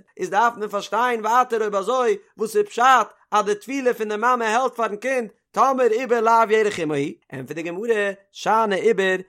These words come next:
דהיינו רבי ישי. סטאטש א פילו נארמאל, זאגט מען, אז קילו חוצץ. דו ביי איבער איז אנדערש, ווייל דו זע די דרך גדילוי פון דעם איבער, די מאמע קען נישט הייסט נאך ציצה קלאפן דעם איבער, און פון דעם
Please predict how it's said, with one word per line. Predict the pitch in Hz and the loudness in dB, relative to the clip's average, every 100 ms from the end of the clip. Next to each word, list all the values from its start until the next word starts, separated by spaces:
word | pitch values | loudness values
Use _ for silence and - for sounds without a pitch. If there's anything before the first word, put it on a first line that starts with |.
| _ - | _ -2
דהיינו | 170 151 180 233 233 220 | 0 2 2 2 0 0
רבי | 214 190 | 0 -2
ישי. | 175 160 160 151 143 _ | -8 0 2 2 -2 _
סטאטש | _ 165 160 | _ -6 -6
א | - | -6
פילו | 160 240 254 226 | -4 -2 0 0
נארמאל, | 196 185 208 233 214 190 | -2 0 4 6 6 4
זאגט | 123 196 - | 0 -2 -2
מען, | 196 208 185 | 0 2 2
אז | 180 175 - | 2 2 -2
קילו | - 262 233 190 | -4 0 0 0
חוצץ. | 156 180 185 185 240 339 - _ _ - | -4 -6 -4 -2 -2 -4 -12 _ _ -10
דו | 220 254 | -6 2
ביי | 208 202 | 4 4
איבער | 254 208 | 0 2
איז | 185 175 | 2 2
אנדערש, | 254 269 247 233 _ - | 2 2 0 -4 _ -8
ווייל | 196 208 | -6 -6
דו | 262 | -6
זע | 226 | -4
די | 202 175 208 269 | -4 0 0 0
דרך | 233 208 - | 0 -2 -4
גדילוי | 131 160 147 247 226 208 | -10 -8 -6 -2 0 0
פון | 185 | -2
דעם | 175 208 | -2 -2
איבער, | 254 214 208 202 _ | 0 2 0 -4 _
די | 180 | -6
מאמע | 190 240 247 214 | 0 0 0 -4
קען | - 247 247 | -4 -4 -4
נישט | 220 | -4
הייסט | 208 233 220 | -2 -2 -2
נאך | 190 - | -8 -8
ציצה | - 240 202 | -10 -6 -6
קלאפן | 190 214 208 | -2 0 0
דעם | 170 170 | -2 -4
איבער, | 226 262 285 285 _ - | -2 -2 -6 -10 _ -8
און | 196 | -8
פון | - | -6
דעם | 185 220 269 254 | -6 -2 -2 -2